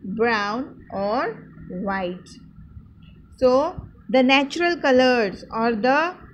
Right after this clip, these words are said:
original color of the hair of the sheep or the fleece is black, brown or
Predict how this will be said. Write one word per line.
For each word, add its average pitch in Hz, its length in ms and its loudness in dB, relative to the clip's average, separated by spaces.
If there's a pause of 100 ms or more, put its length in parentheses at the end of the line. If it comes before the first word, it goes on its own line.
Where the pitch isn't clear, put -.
(200)
original 330 640 4
color 269 520 6
of 233 280 0
the 277 360 2 (280)
hair 233 440 4
of 202 180 -2
the 226 120 -2
sheep 254 500 2 (1160)
or 202 80 -6
the 240 100 2
fleece 320 720 2
is 254 200 4
black, 214 460 2 (580)
brown 214 760 -2 (180)
or 247 460 -2